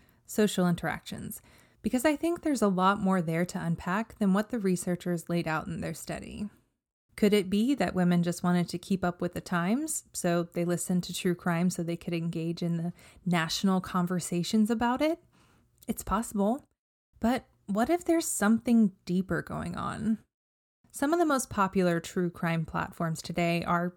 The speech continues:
created by women for women. Some examples being the My Favorite Murder podcast, the Making a Murder documentary on Netflix,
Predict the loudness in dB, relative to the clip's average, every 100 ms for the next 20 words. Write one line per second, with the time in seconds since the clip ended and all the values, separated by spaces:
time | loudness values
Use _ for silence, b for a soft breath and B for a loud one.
0 | -12 -4 0 2 2 0 -2 -2 0 0
1 | 2 2 4 4 2 _ _ -6 0 2
2 | 2 4 4 2 0 -4 -6 _ _ _
3 | _ _ _ -12 0 2 4 2 0 2
4 | 0 -2 -2 2 4 2 2 0 -2 0
5 | 2 4 2 2 0 0 0 0 0 0
6 | -2 0 -2 -2 -4 -6 -8 -12 -18 b
7 | b b -2 2 4 6 4 4 2 2
8 | 2 2 2 0 -2 -2 -2 0 -2 -2
9 | -2 -2 -2 -2 -2 -2 -4 -4 -4 -4
10 | -8